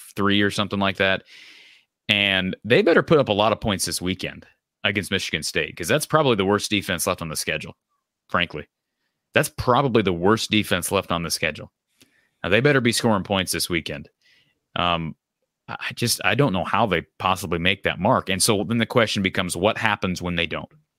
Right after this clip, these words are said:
What happens when they don't? And I don't think we're having that conversation enough. Maybe it's premature to have that conversation 'cause we're four games in. But what happens when they don't? 'Cause Gary Barta is no longer there. He's the one who released that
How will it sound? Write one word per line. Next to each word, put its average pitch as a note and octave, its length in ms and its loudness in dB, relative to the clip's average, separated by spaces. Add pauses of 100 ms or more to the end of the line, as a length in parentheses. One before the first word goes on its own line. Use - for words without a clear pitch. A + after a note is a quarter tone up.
(640)
What C3 160 4
happens A#2+ 420 0
when G2 140 2
they F2+ 140 2
don't? E2 300 -4 (680)
And A2 120 4
I D#3+ 40 4
don't F#3 120 4
think B2+ 160 2
we're G#2+ 120 4
having A2+ 220 2
that F#2 160 2
conversation G2 540 0
enough. E2 360 0
Maybe G#2+ 240 2
it's F#2 100 -4
premature F#2+ 460 0
to E2 100 0
have G2+ 160 2
that G#2+ 140 2
conversation A2 480 0
'cause F#2+ 160 -6
we're E2+ 40 -10
four G#2 200 0
games F#2+ 280 -2
in. A2+ 280 0 (1080)
But A#2+ 120 0
what F#2+ 260 2
happens A#2 460 -2
when G2 140 -2
they G#2 120 0
don't? A#2+ 300 -2
'Cause F2+ 140 -4
Gary A#2+ 240 4
Barta A#2+ 200 4
is G#2+ 120 -2
no G#2+ 120 0
longer G#2 300 2
there. D#2 220 -2
He's G#2+ 180 0
the A2+ 80 2
one G#2 220 2
who F#2+ 360 0 (240)
released F#2 500 2
that F2+ 360 0